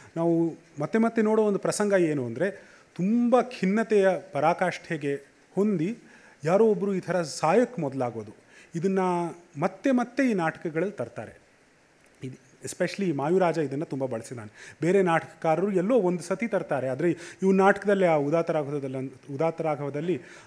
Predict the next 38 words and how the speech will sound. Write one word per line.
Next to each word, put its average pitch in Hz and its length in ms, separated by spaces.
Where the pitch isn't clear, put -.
ನಾಲ್ಕು 208 340
ಸತಿ 226 240
ಆಗತ್ತೆ. 151 300
ನಾಲ್ಕು 185 380
ಬೇರೆ 190 260
ಬೇರೆ 185 200
ಪಾತ್ರಗಳ 175 460
ಗುಂಪುಗಳು 170 520
ಸಾಯೋದಕ್ಕೆ 175 840
ಸಿದ್ಧವಾಗ್ತಾರೆ. 185 920
They 131 140
go 180 140
to 160 100
the 147 100
point 165 400
of 131 160
doing 170 200
it. - 80
ಆಮೇಲೆ 196 300
ಯಾರೋ 185 200
ಬಂದು 175 220
ಅವ್ರನ್ನ 139 200
ತಡೆದು 160 340
ಸುಖಾಂತವಾಗತ್ತೆ. 113 800
ಈ 180 60
ನಾಟಕದಲ್ಲೂ 143 540
ಹಾಗೆ. 110 280
So 156 80
ಇವಾಗ 190 260
ನಾನು 196 240
ನಿಮ್ಗೆ 156 260
ಹೇಳಿದ 160 260
ಈ 147 100
ಹಿನ್ನೆಲೆಯಲ್ಲಿ, 180 600
ಆ, 135 120
ಮುಂದಿನ 170 360
ಉದಾಹರಣೆ 123 440
ನೋಡೋಣ. 104 340